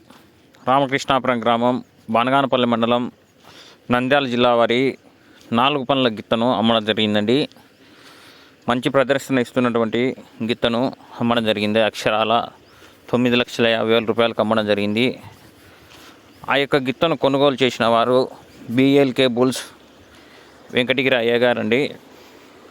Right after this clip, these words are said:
కోడుమూరు గ్రామం, కర్నూలు జిల్లా వారు కొనుగోలు చేయడం జరిగిందండి. తొమ్మిది లక్షల యాభై వేల రూపాయలు కొనుగోలు చేయడం జరిగింది. ఈ యొక్క గిత్త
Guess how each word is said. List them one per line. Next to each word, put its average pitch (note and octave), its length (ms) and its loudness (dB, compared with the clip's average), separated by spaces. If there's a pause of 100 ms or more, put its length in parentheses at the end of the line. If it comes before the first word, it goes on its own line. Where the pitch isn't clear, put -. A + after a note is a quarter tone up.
(360)
కోడుమూరు D3 500 2
గ్రామం, B2+ 340 2 (3750)
కర్నూలు C3 360 -2
జిల్లా B2 200 2
వారు A2+ 220 0
కొనుగోలు A2+ 340 0
చేయడం G#2+ 260 0
జరిగిందండి. G#2 460 -2 (2000)
తొమ్మిది C3 320 0
లక్షల B2+ 300 -2
యాభై A2+ 200 -2
వేల A#2 180 0
రూపాయలు A2 320 -2
కొనుగోలు A2 340 0
చేయడం G#2+ 260 0
జరిగింది. A2 380 0 (480)
ఈ C#3 80 4
యొక్క D3+ 260 0
గిత్త C#3 180 -2